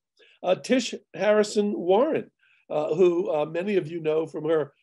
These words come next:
article in the New York Times, um, a church leader, uh, an, uh, an ordained Anglican priest, uh, and a real social commentator who,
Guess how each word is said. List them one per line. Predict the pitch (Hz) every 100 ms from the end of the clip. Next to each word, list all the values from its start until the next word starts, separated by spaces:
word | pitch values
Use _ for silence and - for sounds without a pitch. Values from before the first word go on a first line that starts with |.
| _ -
article | 185 185 151 160 -
in | 160 151
the | 147
New | 165
York | 170 160 147
Times, | - 185 175 123 107 - _ _ _
um, | 147 147 143 -
a | - 139
church | - - 202 202 -
leader, | 170 196 196 196 -
uh, | 131 139
an, | 147 160 -
uh, | 131 147
an | 147
ordained | 165 175 156 165 165 160 139 _ _ -
Anglican | 175 180 165 156 139
priest, | - 208 214 - _ _ _ _ -
uh, | 165 170
and | 208 185
a |
real | 190 285 294 214 _ _ _ -
social | - 254 240 226 185
commentator | - 180 190 165 143 131 107 - _ _ -
who, | 170 170 170